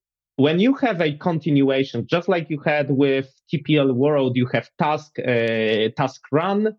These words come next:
and then you had a dot continue with. That was your continuation. When you have this continuation, something needs to take that continuation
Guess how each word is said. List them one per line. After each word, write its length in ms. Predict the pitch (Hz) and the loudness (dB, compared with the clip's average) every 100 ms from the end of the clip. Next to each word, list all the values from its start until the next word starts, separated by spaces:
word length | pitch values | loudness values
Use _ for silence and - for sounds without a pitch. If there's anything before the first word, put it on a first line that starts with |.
| _ - | _ -2
and 160 | 123 | 0
then 180 | 143 156 | 2 2
you 120 | 151 | 0
had 220 | 147 131 | 0 0
a 40 | 127 | 0
dot 380 | 113 151 165 - | 0 -2 -2 -4
continue 680 | 143 127 - 147 135 123 117 | -2 -2 0 2 4 4 4
with. 300 | 117 101 - _ _ _ - | 2 0 -4 _ _ _ -2
That 180 | 139 131 | -2 0
was 240 | 127 117 | -2 0
your 160 | 117 113 | -2 -2
continuation. 1080 | - 107 - 107 104 - - - - 143 - _ _ - _ - | -4 -8 -6 -4 -4 -4 -6 -8 -10 -10 -12 _ _ -20 _ 2
When 240 | 127 156 | 2 4
you 140 | 214 247 | 2 0
have 180 | 208 160 | -2 -2
this 160 | 175 - | -4 -2
continuation, 1200 | 170 156 156 160 233 247 - 156 143 156 190 - _ | -4 0 0 2 2 0 -2 0 0 0 -6 -12 _
something 840 | - - - 202 220 220 202 185 | -20 -8 0 0 0 -2 -2 0
needs 420 | 156 160 170 - _ | 0 2 0 -4 _
to 160 | 151 147 | -4 -2
take 340 | 170 196 185 - | 0 0 0 -2
that 220 | 139 - | -2 -4
continuation 1120 | 127 123 127 120 110 101 120 - 127 143 | -4 -2 0 0 2 0 -2 -4 -4 -2